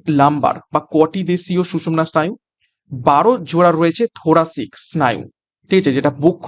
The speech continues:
দেশে অবস্থিত রয়েছে, পাঁচ জোড়া রয়েছে স্যাক্রাল, ঠিক আছে, তিক্রা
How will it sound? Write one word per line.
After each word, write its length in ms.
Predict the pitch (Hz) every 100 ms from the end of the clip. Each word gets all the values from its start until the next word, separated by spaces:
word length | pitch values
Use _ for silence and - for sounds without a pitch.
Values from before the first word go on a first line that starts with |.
| 170
দেশে 160 | 156 180 139
অবস্থিত 260 | 135 127 135
রয়েছে, 260 | 117 - - - _ _ _ _ _ _ _
পাঁচ 180 | 170 190 - - _ 170
জোড়া 180 | 196 196
রয়েছে 260 | 190 190 208 - - -
স্যাক্রাল, 440 | 170 175 196 226 247 _ _ _ _ _ -
ঠিক 120 | 190
আছে, 100 | 165 180 _ _ _ _ -
তিক্রা 440 | 202 _ 233